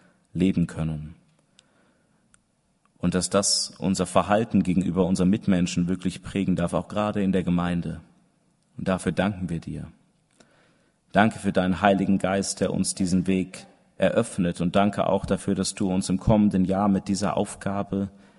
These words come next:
nicht alleine lässt, sondern dass du uns diese Erfahrung schenken willst. Wir sind angenommen von dir. Und dass das uns sicher machen kann, uns ganz tief, ja, verwurzelt sein lässt bei dir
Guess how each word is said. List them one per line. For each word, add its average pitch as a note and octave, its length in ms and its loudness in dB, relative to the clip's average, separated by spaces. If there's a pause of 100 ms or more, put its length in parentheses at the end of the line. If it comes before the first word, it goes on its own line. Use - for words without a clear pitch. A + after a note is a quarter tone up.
(400)
nicht - 280 0
alleine F2+ 340 4
lässt, D#2+ 280 -4
sondern E2 260 -2
dass F2 160 -2
du - 100 -6
uns F#2 140 -4
diese F2 240 -4
Erfahrung G#2+ 580 0
schenken E2+ 460 -4
willst. E2 360 -8
Wir G#2 160 0
sind G2+ 320 -2
angenommen F2+ 680 -2
von F2 240 -6
dir. D#2 300 -12 (720)
Und F2 180 -8
dass F2+ 180 -6
das - 240 0
uns G2+ 220 0
sicher G#2 240 0
machen E2 320 -2
kann, D#2 380 -12 (1000)
uns F2+ 200 -4
ganz G2+ 300 0
tief, - 500 -4 (920)
ja, E2+ 140 -4
verwurzelt G2 560 0
sein F2 220 0
lässt F2 300 -4
bei F#2 120 2
dir G#2 440 0